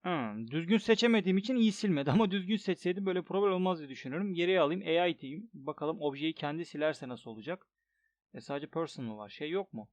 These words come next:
E, dört tane object var dedin. O ne alaka? Allah'ım, anlamadım. People değil, others. Heh, others. Şimdi bardağı seçtik.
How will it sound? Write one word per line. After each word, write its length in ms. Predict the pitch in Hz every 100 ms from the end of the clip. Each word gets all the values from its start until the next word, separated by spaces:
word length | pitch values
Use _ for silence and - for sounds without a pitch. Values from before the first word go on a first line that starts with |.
| _
E, 100 | 120
dört 180 | 165 175
tane 160 | 185
object 360 | 185 165 185 190
var 160 | 160 127
dedin. 280 | 127 185 - _ _ _ _ _ _ _ _ _ _ _ _
O 100 | 202
ne 60 | 202
alaka? 400 | 120 113 110 117
Allah'ım, 340 | 123 143 139
anlamadım. 500 | 139 147 131 117 110 _
People 260 | - 160 160
değil, 220 | 127 147
others. 260 | 131 -
Heh, 140 | 156 117 _ _ _
others. 400 | 156 123 - - _ _ _ _
Şimdi 340 | - 202 131
bardağı 440 | 156 196 170 170 185
seçtik. 580 | 180 151 - - -